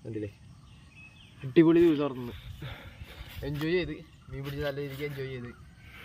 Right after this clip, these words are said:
ആ, കിട്ടൂല എന്ന് പ്രതീക്ഷിച്ച സ്ഥലങ്ങളിൽ നിന്നൊക്കെ ആ മീനെ കിട്ടിയിട്ടുണ്ട്. അത് നമ്മ ചില സ്ഥലങ്ങൾ നമ്മൾ പ്രതീക്ഷിക്കാണ്ടൊക്കെ നമ്മ അടിക്കൂല എന്ന് വെച്ച് വിട്ടാളെ കുറേ സ്പോട്ടുകളുണ്ട്. അതുപോലെ ഞങ്ങളിന്ന് കുറച്ച് സ്പോട്ടുകൾ വിട്ടിളങ്ങി, പക്ഷേ പോവാൻ നേരത്തെ എറിഞ്ഞു. അപ്പോൾ കിട്ടിയതാണ് ഈ രണ്ടെണ്ണം കേട്ടോ.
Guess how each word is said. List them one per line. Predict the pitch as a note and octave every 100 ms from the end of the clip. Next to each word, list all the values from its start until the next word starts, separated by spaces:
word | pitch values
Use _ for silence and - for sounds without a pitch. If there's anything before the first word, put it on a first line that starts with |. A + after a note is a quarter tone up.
| -
ആ, | A#2+ B2 B2 -
കിട്ടൂല | C3 - E3 D#3+
എന്ന് | D#3
പ്രതീക്ഷിച്ച | E3+ D3 C3+ C#3
സ്ഥലങ്ങളിൽ | D3+ D3 C#3 C3
നിന്നൊക്കെ | C3+ C3+
ആ | C#3
മീനെ | C3+ A#2+ A#2+
കിട്ടിയിട്ടുണ്ട്. | C3 - - - B5 C6 - C6+ C6+ - - - - - -
അത് | A#2+
നമ്മ | B2+ B2+
ചില | D3+ C#3+ C#3+
സ്ഥലങ്ങൾ | E3 D#3 D3 D3+
നമ്മൾ | D3+ C#3+ D3 D#3+ - -
പ്രതീക്ഷിക്കാണ്ടൊക്കെ | C3 C3 B2+ A#2 B2+ B2+ C#3 D3
നമ്മ | C#3 C3+ D3 C#3+ -
അടിക്കൂല | C#3+ C3+ - F3+
എന്ന് | E3
വെച്ച് | D#3 D#3+
വിട്ടാളെ | D#3+ D3+ D3 D3+ C#3+
കുറേ | D3 D3
സ്പോട്ടുകളുണ്ട്. | E3+ D3+ C3+ A#2+ G#2 - - - - G#2+
അതുപോലെ | A2+ A#2 D#3
ഞങ്ങളിന്ന് | D3 C#3 D#3+ E3
കുറച്ച് | D#3 D3+ D3+
സ്പോട്ടുകൾ | D#3+ D3 B2+ C3+ C#3+
വിട്ടിളങ്ങി, | - C3+ A#2 A2 -
പക്ഷേ | G#2+ B2 C3+ B2 - -
പോവാൻ | C3+ C#3
നേരത്തെ | E3 E3
എറിഞ്ഞു. | D#3 C#3+ - - - -
അപ്പോൾ | B2+ C#3
കിട്ടിയതാണ് | C3 B2 B2+
ഈ | A#2+
രണ്ടെണ്ണം | G#2+ G#2+ G#2
കേട്ടോ. | G2